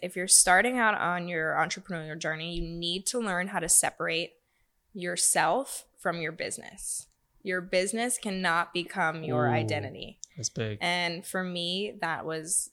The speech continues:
Speaker 1: the biggest, biggest struggle at the beginning, because when you don't own a company or where you're working for someone else, like, you can really detach from it, right?
Speaker 2: Yeah.
Speaker 1: Like, you do what you need to do, and then you go home for the day, <laughs> and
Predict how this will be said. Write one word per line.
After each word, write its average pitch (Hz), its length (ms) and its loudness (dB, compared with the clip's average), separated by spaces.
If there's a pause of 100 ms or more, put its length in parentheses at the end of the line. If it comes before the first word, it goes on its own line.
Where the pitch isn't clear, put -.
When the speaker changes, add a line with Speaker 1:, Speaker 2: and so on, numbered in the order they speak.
Speaker 1:
the 175 200 -8 (220)
biggest, 170 720 0
biggest 156 320 -2
struggle 147 340 -2
at - 140 -10
the - 80 -10
beginning, - 440 -6
because 165 600 -2 (800)
when 214 240 4
you 226 120 2
don't 240 320 4 (140)
own 190 300 2
a 190 80 2
company 190 580 -2
or 175 100 2
where 170 120 4
you're 170 160 -2
working 196 280 -2
for 226 160 -2
someone 175 320 -2
else, 160 260 0
like, 180 180 -2
you 185 80 -6
can 202 180 -4
really 262 220 -2
detach 160 560 -2
from - 140 -12
it, - 160 -8
right? 160 220 2
Speaker 2:
Yeah. 117 180 4
Speaker 1:
Like, - 120 -4 (160)
you 185 120 -4
do 196 120 2
what 220 80 2
you 214 60 -2
need 202 140 -2
to 196 80 -6
do, 175 380 0
and 165 180 -2
then 156 220 -6
you 151 80 -8
go 180 100 4
home 196 200 0
for 202 140 -2
the 185 100 4
day, 180 420 2
<laughs> 220 60 -2
and 208 100 0